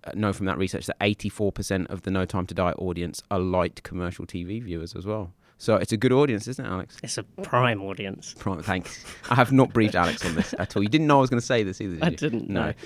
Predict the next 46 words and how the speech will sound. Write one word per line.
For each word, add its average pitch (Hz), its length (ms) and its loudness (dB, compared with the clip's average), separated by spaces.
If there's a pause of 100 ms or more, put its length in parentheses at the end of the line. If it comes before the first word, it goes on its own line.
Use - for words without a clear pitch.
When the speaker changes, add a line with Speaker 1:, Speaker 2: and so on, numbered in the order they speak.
(140)
Speaker 1:
So - 100 -6
this 139 120 6
will 143 60 2
be 123 60 4
the 117 80 6
last 120 160 8
time 110 300 6
I 110 100 2
talk 104 320 0
about 92 260 2
No 92 200 0
Time 90 180 -2
to 87 80 -6
Die 87 340 0
on 87 120 -6
the 80 80 -4
D 85 120 -6
C 85 140 -8
M 80 120 -4
podcast. 78 540 -6
It 175 80 -4
might 131 200 4
not 87 140 -2
be, 90 120 2
but 87 180 2
I'm 87 180 -2
gonna 87 180 -4
say 82 180 -2
it 50 80 -4
is 76 220 -8
anyway. 78 340 -4 (240)
And 135 80 2
aside 139 280 8
from 104 120 2
Bond, 104 400 2 (240)
Dune 110 300 2
has 101 120 -2
been 98 160 -4
doing 95 220 0
terrifically 98 680 -2
and 95 100 -4
is 92 80 -4
on 95 140 -2
track - 260 -4
to - 100 -8
hit 87 380 -4